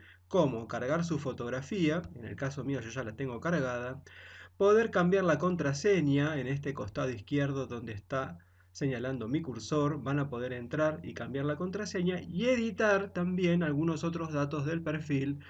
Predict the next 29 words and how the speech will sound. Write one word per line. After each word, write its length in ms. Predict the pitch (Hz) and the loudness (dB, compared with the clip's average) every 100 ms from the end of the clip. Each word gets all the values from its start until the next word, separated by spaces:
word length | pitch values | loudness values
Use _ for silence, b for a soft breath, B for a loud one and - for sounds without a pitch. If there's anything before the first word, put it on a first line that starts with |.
| B B B | B B B
como 260 | - 170 143 | 0 2 2
su 160 | 135 | 0
D 140 | 120 123 | -4 -4
N 240 | 123 131 | -4 0
I, 340 | 135 139 139 139 | 4 4 4 2
algunos 380 | 110 120 127 | -4 -6 -6
datos 260 | 127 127 143 | -4 -4 -4
personales 840 | 156 151 165 160 123 120 127 139 B B B - | -2 -2 0 0 -2 -2 -4 -6 B B B -2
y 160 | 170 | 2
el 200 | 180 175 | 4 4
mail, 480 | 165 143 127 123 131 B _ | 4 4 2 -2 -6 B _
que 100 | 156 | -2
es 100 | 147 | 0
muy 200 | 151 170 | 4 4
importante 640 | 160 135 131 147 147 143 | 4 0 -4 -4 -4 -4
chequear 520 | 135 131 131 151 123 | -4 -4 -2 -2 -2
que 80 | 104 | -4
esté 260 | 104 - 131 | -6 -4 0
bien, 500 | 139 143 143 170 170 - | 4 4 2 -4 -8 -6
porque 440 | 127 120 127 123 - | -6 -4 -4 -4 -2
es 200 | 151 151 | -2 -2
la 100 | 143 | -4
forma 320 | 135 131 131 | -4 -4 -6
que 80 | 117 | -6
vamos 240 | 117 113 | -6 -8
a 120 | 117 | -10
tener 320 | 113 113 127 | -8 -8 -6
de 280 | 131 147 175 - | -4 -2 -4 -6
comunicarnos. 920 | - 175 131 113 101 95 101 87 - | -2 0 0 -2 -8 -10 -10 -12 -16